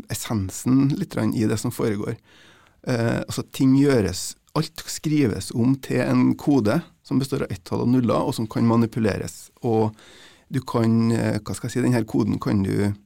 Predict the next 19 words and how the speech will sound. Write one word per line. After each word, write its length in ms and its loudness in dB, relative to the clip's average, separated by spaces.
du 160 -6
kan 160 4
lage 480 2
alt 240 -2
mulig 240 4
med 160 4
den 80 4
da. 100 2
Men 240 6
det 160 -4
er 160 0
bare, 380 2
eh, 340 -6
representasjoner, 800 -6
eller 160 0
det 160 -2
er 80 -2
bare 320 -2
digitale, 800 -4